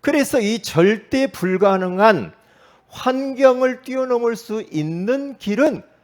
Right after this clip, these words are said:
하나님의 말씀에 절대 의지하여 말씀 따라가야 된다라는 것을 이야기해 주는 거예요. 말씀에 의지하여. 중요하죠.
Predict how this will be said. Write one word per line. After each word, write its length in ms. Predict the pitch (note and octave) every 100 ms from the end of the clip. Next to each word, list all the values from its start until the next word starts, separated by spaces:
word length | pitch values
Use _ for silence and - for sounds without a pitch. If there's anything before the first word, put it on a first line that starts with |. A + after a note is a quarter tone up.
| _
하나님의 920 | - - D#4+ E4 D#4+ D4+ D4+ C#4+ C#4+
말씀에 800 | C4 G#3 A3+ B3+ - - A#3 A#3+ A3+ F#2+ - _ _ _ _ -
절대 760 | - G3+ C#4 C4 - C4 A#3 - -
의지하여 1000 | E3 F3 A#3+ - D#4 B3+ - A#3+ A#3+ A#3
말씀 600 | F3 D#3+ G#3+ - C4 D#4
따라가야 540 | D4+ E4+ E4 D#4 D4+
된다라는 480 | C#4 B3+ A3+ G#3 F#3
것을 180 | D#3+ D3+
이야기해 300 | C3 A2 G2+
주는 220 | E2+ D#2+
거예요. 100 | D2 - _ _ _ _ _ _ _ _ _ _ _
말씀에 640 | - E2+ F2 - E2 C#2+ C2
의지하여. 640 | - D2+ E2 E2 E2+ D#2 - - _ _ _ _ _ _ _ _ _ _ _ _ _ _ _ _ _ _ _ _ _ _ _
중요하죠. 560 | - C#3+ B2+ G2 -